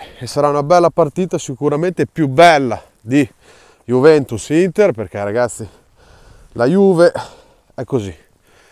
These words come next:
ti fa giocare male e poi ti purga, ti purga e porta a casa i tre punti facendo il minimo sforzo.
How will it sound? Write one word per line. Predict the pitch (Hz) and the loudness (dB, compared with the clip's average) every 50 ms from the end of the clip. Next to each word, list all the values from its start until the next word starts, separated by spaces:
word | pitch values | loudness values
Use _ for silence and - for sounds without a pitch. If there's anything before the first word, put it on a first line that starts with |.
| _ _ - - _ _ | _ _ -20 -20 _ _
ti | - - | -20 -8
fa | 101 156 | -6 -6
giocare | 147 123 117 - 147 123 | -4 -4 -2 -2 -2 -2
male | 123 135 151 160 156 156 151 147 - - - - _ _ _ _ - - - - - - - - - - - - - - | 0 -2 -4 -2 -2 -2 -2 -4 -6 -8 -16 -20 _ _ _ _ -20 -20 -20 -20 -20 -20 -20 -20 -20 -20 -20 -20 -20 -16
e | - 123 | -14 -14
poi | - - 160 160 | -6 -2 -2 -2
ti | 127 - 139 | -2 -4 -8
purga, | - - 170 151 123 98 101 - - _ _ _ _ _ _ _ _ _ _ | -6 -4 -2 -2 -2 -4 -8 -12 -14 _ _ _ _ _ _ _ _ _ _
ti | - 110 | -12 -12
purga | - - 202 220 233 226 185 233 226 233 - - _ _ _ _ _ _ _ _ | -6 -2 0 0 0 0 0 -2 -2 -2 -6 -14 _ _ _ _ _ _ _ _
e | - 175 147 | -8 -6 -2
porta | - 190 190 170 - | 0 0 0 0 -2
a | 185 | -2
casa | 160 202 190 175 | 0 0 0 0
i | 180 | -2
tre | - - 180 151 | -4 -4 -6 -6
punti | - 190 190 190 175 156 190 196 170 | -4 -6 -6 -6 -6 -6 -6 -8 -6
facendo | - - 170 - - 185 180 180 165 180 180 - - | -6 -6 -6 -2 -2 -2 -2 0 -2 -4 -4 -4 -6
il | 156 165 | -6 -4
minimo | 170 170 170 170 170 160 170 165 | -4 -4 -4 -4 -2 -2 -4 -4
sforzo. | - - - 151 127 120 113 - - - 143 135 | -6 -6 -2 0 2 2 0 -2 -6 -8 -8 -8